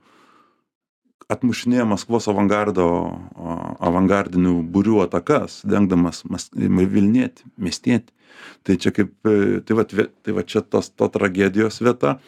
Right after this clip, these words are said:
Kalvarijos, Kalvarijos irgi, ten, nu,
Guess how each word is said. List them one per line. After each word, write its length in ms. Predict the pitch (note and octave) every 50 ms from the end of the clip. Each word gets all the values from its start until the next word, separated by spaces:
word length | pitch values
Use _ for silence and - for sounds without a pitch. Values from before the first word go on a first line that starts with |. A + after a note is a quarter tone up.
| - - - - - _ _
Kalvarijos, 640 | - A2 G#2 G2+ G2 G#2 G#2 G#2+ A2+ A2+ A#2 A#2+ A2 -
Kalvarijos 460 | - A#2+ A#2 C3 D3 C#3+ B2+ A2 - -
irgi, 220 | F3 E3+ A#2+ G#2 - - - - -
ten, 160 | - - G#2
nu, 80 | A2+ C#3